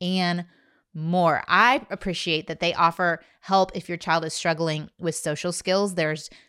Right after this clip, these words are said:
so many different classes, whether, um, with it's a group and they can meet kids from other places, and it can be a safe environment for them to learn those really important social skills and their impact on other people.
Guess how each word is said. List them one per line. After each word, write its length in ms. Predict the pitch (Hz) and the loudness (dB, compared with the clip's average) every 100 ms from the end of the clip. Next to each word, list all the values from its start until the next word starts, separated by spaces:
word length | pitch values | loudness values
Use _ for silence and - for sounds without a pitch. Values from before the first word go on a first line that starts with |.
| - | -12
so 260 | - 180 | -2 0
many 220 | 180 190 | 0 0
different 340 | 180 156 165 156 | -2 -2 -4 -6
classes, 480 | - 147 151 185 175 | -2 0 0 -2 0
whether, 340 | 156 160 156 - - - - | 0 2 -2 -6 -20 -20 -10
um, 220 | 156 151 | -10 -8
with 200 | 160 165 | -6 -6
it's 140 | 165 | -6
a 60 | 160 | -10
group 440 | 143 185 214 220 | -4 6 8 6
and 140 | - 165 | 2 -6
they 60 | |
can 180 | 160 165 | -6 -8
meet 180 | 160 180 | -8 -8
kids 300 | - 185 180 | -6 -4 -4
from 160 | - 156 | -6 -8
other 220 | 156 160 | -6 -8
places, 480 | - 214 214 220 196 | -2 0 2 0 0
and 100 | 180 | -4
it 80 | |
can 140 | - 202 | -4 -2
be 100 | 233 | -2
a 80 | 202 | -2
safe 540 | - - 190 262 262 | -4 2 4 4 0
environment 720 | 254 196 156 165 196 247 - | -2 2 4 4 2 0 -2
for 100 | - | -4
them 240 | 185 185 190 | -2 -2 -2
to 320 | - 190 180 - _ - | -4 -6 -6 -8 _ -8
learn 320 | 190 214 220 | -2 0 2
those 220 | 214 190 | 0 0
really 280 | 190 247 320 | 0 0 0
important 520 | 254 226 190 180 190 | -2 -2 0 0 -2
social 340 | - 160 - 170 | -4 -4 -4 -6
skills 400 | - 160 151 147 | -6 -4 -4 -6
and 140 | 165 165 | -6 -4
their 120 | 165 | -2
impact 500 | 185 180 175 151 - _ _ _ | -2 -4 -2 -4 -6 _ _ _
on 140 | 170 | -2
other 180 | 165 165 | 0 0
people. 480 | 160 165 - - - | -2 -8 -10 -12 -14